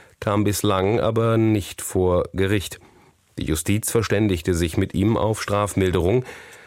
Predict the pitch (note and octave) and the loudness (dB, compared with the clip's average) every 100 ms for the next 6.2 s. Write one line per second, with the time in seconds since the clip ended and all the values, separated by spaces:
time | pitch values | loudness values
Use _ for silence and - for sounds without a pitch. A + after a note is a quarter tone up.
0 | - F2+ F2+ F2+ F2 A#2+ C#3+ B2 A#2 A#2 | -2 0 2 2 2 0 0 2 2 0
1 | - G#2+ G#2 G2 F#2+ G2 G#2+ G2+ F#2 F#2 | 0 2 2 2 2 2 2 2 2 2
2 | F2+ D#2+ G#2 G#2 F#2 - D#2+ D2+ F2 E2 | 2 0 0 2 0 0 -2 0 -2 0
3 | G2+ F2+ - F2 D#2+ C2+ - - _ _ | 0 0 -2 -4 -4 -6 -6 -10 _ _
4 | _ _ _ _ _ - - - - - | _ _ _ _ _ -20 -20 -20 -20 -20
5 | - - - - - - - - B2 - | -20 -20 -20 -20 -20 -20 -18 -4 -2 -2
6 | E2+ D#2 | -2 -4